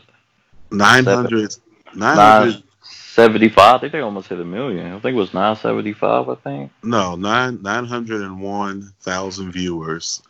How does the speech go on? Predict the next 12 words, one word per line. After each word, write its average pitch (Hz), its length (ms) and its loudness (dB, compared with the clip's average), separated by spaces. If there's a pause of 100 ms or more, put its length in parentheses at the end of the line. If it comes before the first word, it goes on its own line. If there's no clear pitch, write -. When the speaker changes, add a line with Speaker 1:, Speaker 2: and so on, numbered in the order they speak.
(320)
Speaker 2:
Oh. - 280 -6 (340)
Speaker 1:
To 95 240 0
N 101 140 0
X 95 240 -4
T 95 320 -2
seven 92 280 -2
hundred 90 260 -6
and 80 80 -10
fifty-three 85 600 -4
thousand 80 160 0
Speaker 2:
Fifty-three. 78 420 2 (140)
Speaker 1:
viewers. - 340 -10